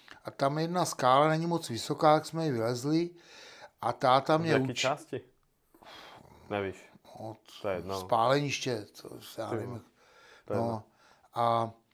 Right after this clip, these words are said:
Speaker 1: táta mě dřív učil, že když my jsme slaňovali na Dilfra,
Speaker 2: Asi.
Speaker 1: já jsem začínal, neměl jsem úvazek,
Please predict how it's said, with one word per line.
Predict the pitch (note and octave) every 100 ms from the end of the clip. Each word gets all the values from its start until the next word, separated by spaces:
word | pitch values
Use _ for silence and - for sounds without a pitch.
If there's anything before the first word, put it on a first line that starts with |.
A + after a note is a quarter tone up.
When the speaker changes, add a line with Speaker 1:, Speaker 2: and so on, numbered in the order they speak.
| _ _
Speaker 1:
táta | - A#2+ B2 C#3+
mě | D#3 D3+
dřív | C#3 D3+
učil, | D3 - E3
že | D3+
když | D3+ D3 - D3+
my | C3+
jsme | B2+ D#3+
slaňovali | - D3 D3+ D#3
na | D3+
Dilfra, | C#3 D3 C#3+ A#2 F#2+ F#2+ _ _ _ B2 A2+
Speaker 2:
Asi. | F#2+ - G#2+ -
Speaker 1:
já | B2+
jsem | A#2+ C3+
začínal, | C#3 C3+ C#3+ C#3+ D3+ D3
neměl | C#3 C#3+
jsem | C#3+ D3+ D3
úvazek, | D#3 F3+ D3 -